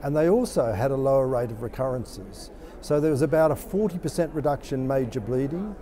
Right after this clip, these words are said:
the most feared complication of treating patients with anticoagulants, and there was about a forty percent reduction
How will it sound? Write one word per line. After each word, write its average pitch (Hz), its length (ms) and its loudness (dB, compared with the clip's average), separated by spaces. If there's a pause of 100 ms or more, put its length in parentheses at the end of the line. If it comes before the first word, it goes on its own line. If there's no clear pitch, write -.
(240)
the 131 60 -2
most 127 320 2
feared 147 360 2
complication 123 920 -4 (320)
of 107 160 -8
treating 127 540 -2
patients 120 460 -2
with 117 80 -4
anticoagulants, 117 920 -4 (320)
and 131 100 -4
there 147 60 0
was 135 80 0
about 151 240 4
a 135 60 0
forty 185 340 2
percent 139 400 -4
reduction 131 720 -4